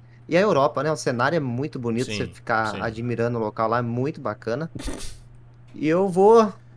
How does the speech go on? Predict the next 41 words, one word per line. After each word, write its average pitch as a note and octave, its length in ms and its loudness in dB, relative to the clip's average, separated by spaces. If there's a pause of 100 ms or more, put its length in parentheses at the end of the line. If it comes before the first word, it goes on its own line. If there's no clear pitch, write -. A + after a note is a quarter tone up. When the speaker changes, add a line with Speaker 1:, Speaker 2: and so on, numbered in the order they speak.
(140)
Speaker 1:
vou G3+ 160 -4
no, B3 120 2
no A#3 120 6
oito, G3 520 4
no F3 140 -4
oito, F3+ 340 -2
porque F3+ 440 -4
a D#3 100 4
Stasi D#3 380 2
no E3 60 0
P D#3 160 -2
V D3 140 2
P, F3 640 0
meu G3 120 -4
Deus, F3+ 840 6 (260)
é, G#3 200 -6
deixa F#3 220 -6
pro F3+ 120 -4
outro D#3 200 -6
dia, C#3+ 300 2
né? F#3+ 240 2 (140)
No D3+ 120 -12
P E3 140 -2
V D3 140 -4
P D#3+ 120 -4
foi F#3+ 180 0
triste, B2 300 -6
mas E3 140 -2
no F#3+ 80 -4
P F#3+ 160 0
V F3+ 220 0
E, F#3+ 40 -2
que F#3+ 140 -4
é E3+ 40 2
o D#3 80 2
foco, E3 760 -4
bacana B2+ 420 -2
demais, A#2 360 -2
bonito, A2+ 400 -6
e C#3 80 -6
vamos, C#3 340 -6